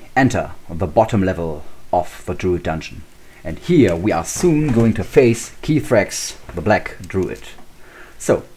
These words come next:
but at first, I'll end this episode, save the game, and take a little break.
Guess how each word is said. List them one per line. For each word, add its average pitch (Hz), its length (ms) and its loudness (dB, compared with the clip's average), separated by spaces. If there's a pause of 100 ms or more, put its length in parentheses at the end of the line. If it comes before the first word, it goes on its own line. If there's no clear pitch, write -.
but 87 100 0
at 85 60 -4
first, 175 480 4
I'll 87 580 0
end 165 160 2
this 160 160 2
episode, 107 500 4 (280)
save 151 260 2
the 120 80 6
game, 107 320 4
and 87 100 -6
take 107 160 2
a 95 40 -4
little 90 180 0
break. 80 300 -4